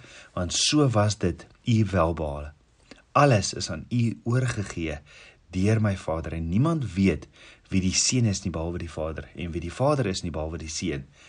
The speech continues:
en hy aan wie die Seun dit wil openbaar. En hy het hom omgedraai na sy disippels en afsonderlik aan hulle gesê, "Salig is die oë wat sien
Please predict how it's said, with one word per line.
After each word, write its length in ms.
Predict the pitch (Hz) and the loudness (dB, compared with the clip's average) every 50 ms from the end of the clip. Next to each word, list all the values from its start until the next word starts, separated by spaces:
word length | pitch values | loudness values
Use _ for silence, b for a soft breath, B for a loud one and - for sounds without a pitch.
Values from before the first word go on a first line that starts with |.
| B B B B B - | B B B B B -12
en 160 | 90 80 78 | -10 -8 -4
hy 220 | 87 104 117 127 127 | 0 2 2 2 2
aan 160 | 123 110 98 95 | 2 0 -2 -2
wie 100 | 92 85 | -4 -6
die 100 | 90 85 | -4 -4
Seun 440 | - - - 113 104 87 73 71 71 - _ _ - | -4 -2 -2 0 -2 -2 -2 -6 -12 -14 _ _ -10
dit 160 | 82 78 - | -10 -8 -6
wil 160 | 87 82 78 | -6 -6 -6
openbaar. 640 | 78 73 - 80 80 78 76 69 69 69 71 - - _ _ _ _ _ _ _ _ _ _ _ _ - | -8 -8 -8 -10 -10 -8 -8 -8 -8 -8 -10 -12 -16 _ _ _ _ _ _ _ _ _ _ _ _ -8
En 80 | 90 87 | -6 -6
hy 100 | 85 85 | -6 -4
het 100 | - - | -4 -4
hom 160 | 90 87 78 B B B B B B B B - | -4 -4 -6 B B B B B B B B 6
omgedraai 540 | 151 165 165 143 - 131 - 90 90 87 87 85 | 6 8 8 6 6 4 4 4 2 2 0 -2
na 80 | 85 | -4
sy 140 | 80 - 90 78 | -4 -4 -4 -2
disippels 480 | 85 - - - - - 104 95 - | -2 -2 0 0 0 0 -2 -2 -2
en 80 | 90 80 80 | -2 -4 -4
afsonderlik 520 | - - 113 113 113 110 104 101 95 - | -2 0 2 4 4 4 2 0 -2 -4
aan 100 | 95 92 | -4 -4
hulle 120 | 87 82 | -4 -4
gesê, 240 | - - - 90 82 80 | -6 -8 -6 -6 -6 -4
"Salig 520 | - - - 123 127 135 143 151 143 135 | -4 -2 0 2 2 4 2 2 0 0
is 100 | 147 135 | -4 -4
die 160 | - 143 139 | -4 -4 -4
oë 260 | - 117 110 101 95 | 0 2 2 2 2
wat 180 | 95 92 - - | 0 -2 -4 -4
sien 360 | - - 127 107 92 82 76 | -2 0 2 2 2 0 -2